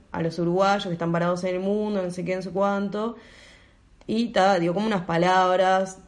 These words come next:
pidió que a todos asumiéramos la responsabilidad de tener aislamiento de verdad, porque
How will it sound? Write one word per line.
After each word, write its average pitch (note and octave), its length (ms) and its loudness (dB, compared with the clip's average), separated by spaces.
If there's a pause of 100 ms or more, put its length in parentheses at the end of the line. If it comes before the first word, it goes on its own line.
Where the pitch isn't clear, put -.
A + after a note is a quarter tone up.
(280)
pidió G#3 880 0 (220)
que F3+ 140 -2
a E3+ 300 0
todos G3+ 340 0
asumiéramos E3+ 500 -2
la D#3+ 100 -2
responsabilidad E3 1120 0
de E3 520 -4 (280)
tener E3+ 260 2
aislamiento F3+ 560 2
de E3+ 120 4
verdad, F#3 560 2 (760)
porque C#3 460 -8